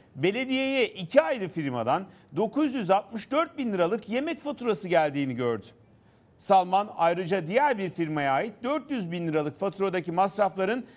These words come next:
seçim çalışmaları sırasında yapıldığını iddia ediyor. Peki bu iddialar nedir?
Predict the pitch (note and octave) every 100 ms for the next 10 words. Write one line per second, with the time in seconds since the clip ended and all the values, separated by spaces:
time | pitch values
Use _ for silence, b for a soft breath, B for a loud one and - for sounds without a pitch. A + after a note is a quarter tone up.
0 | B - B3+ - E4 - A3 F3+ E3+ E3
1 | D#3 D3+ A#3+ C4 E3 E3 E3 A#3 - G#3
2 | A#3+ B3+ B3 A3+ A3 E3 - C#3 A#2+ A2+
3 | G#2+ - _ _ b b b b - E4+
4 | - D3+ D3 D4 B3+ - F#3 E3 D3 D#3
5 | D#3+ - _ - D3+ A2+ A2 -